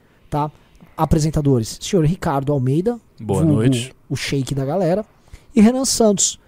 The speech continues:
Speaker 1: o futuro ex-calvo. Aliás, Ricardo também será um ex-calvo.
Speaker 2: Aham.
Speaker 1: Mas,
Speaker 2: Maio,
Speaker 1: mas
Speaker 2: no-,
Speaker 1: é.
Speaker 2: nos aguardem.
Speaker 1: É. Então, aguardem. Boa noite, todo mundo, tá?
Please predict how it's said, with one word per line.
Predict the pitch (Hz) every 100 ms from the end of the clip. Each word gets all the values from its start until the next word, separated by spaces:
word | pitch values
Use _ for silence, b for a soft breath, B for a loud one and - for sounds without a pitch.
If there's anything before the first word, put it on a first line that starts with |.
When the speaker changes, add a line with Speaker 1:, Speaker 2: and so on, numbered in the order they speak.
| b b
Speaker 1:
o | 185
futuro | 185 - 190 202 202
ex-calvo. | 202 - - 156 175 196
Aliás, | 214 190
Ricardo | 160 - 180
também | 170 170
será | 165 160
um |
ex-calvo. | 156 160 143 151
Speaker 2:
Aham. | 107 98 101 135 -
Speaker 1:
Mas, | 90 139 143 143 131
Speaker 2:
Maio, | 151 180 - - 143
Speaker 1:
mas | 156 170 160
Speaker 2:
no-, |
Speaker 1:
é. | 170
Speaker 2:
nos | 135
aguardem. | 160 147 139 139 135 104 - 143
Speaker 1:
É. | 131 - - -
Então, | - 226 269 247 - -
aguardem. | 214 202 175 123 120 B B B B
Boa | 240 277
noite, | 240 226
todo | - 165
mundo, | 165 175 190
tá? | - 160